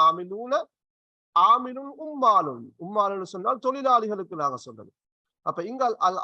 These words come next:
ஆமிலூன ஃபில் பிக்ஸத்தி டிப்ளோமாசியான்னு சொன்னால் ராஜதந்திர தூதுக்குழுவிலே பணியாற்றுகின்றவர்கள் பல பணிகளை மேற்கொள்கின்றனர். யகூமுல் ஆமிலூன பி இத்தத்தி மஹான். ஃபாயில் யாரு? அல்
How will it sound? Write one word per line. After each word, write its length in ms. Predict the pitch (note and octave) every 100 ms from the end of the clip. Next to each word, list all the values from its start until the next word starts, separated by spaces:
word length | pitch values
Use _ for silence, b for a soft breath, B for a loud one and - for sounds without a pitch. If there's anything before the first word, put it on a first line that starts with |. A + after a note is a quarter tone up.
| G3
ஆமிலூன 480 | B3+ C#4+ C#4 D4+ C#4+
ஃபில் 180 | C4 A3+
பிக்ஸத்தி 380 | A#3 A#3 A#3 A3+ F#3
டிப்ளோமாசியான்னு 920 | F#3+ F3+ F3 D#3+ D#3 D#3 C#3+ C#3 C3 C#3+
சொன்னால் 340 | C3 C3 C3 - _ _ C#3
ராஜதந்திர 720 | D3+ A3+ B3 A#3 A#3 A3+ G#3+ A3 -
தூதுக்குழுவிலே 840 | E3+ E3+ E3+ E3+ E3+ E3+ E3+ E3+ F3+ G3+
பணியாற்றுகின்றவர்கள் 1300 | D3 C#3+ D3+ D3 D3 D3+ C#3 B2+ B2 B2 B2 C3 C3+ C3+ _ _ _ F3
பல 200 | E3+ A3 C4+ - E3
பணிகளை 580 | D#3 E3+ D#3 D#3 D#3 E3+ A#3 E3+
மேற்கொள்கின்றனர். 840 | C#3 C#3 C#3+ C3+ C3+ A#2+ A#2 A2+ B2
யகூமுல் 560 | B2+ B2+ D#3 D#3 D3+ C#3+ C#3
ஆமிலூன 600 | C#3 C#3+ D3 E3+ G3+ C#4 G3
பி 60 | G3+ A3
இத்தத்தி 360 | F3 F#3+ F3 C#3
மஹான். 320 | C3 B2+ B2 A#2+
ஃபாயில் 360 | E3+ F3 F#3 F3
யாரு? 200 | E3+ E3+ F#3 _ _ _ D3
அல் 120 | D3+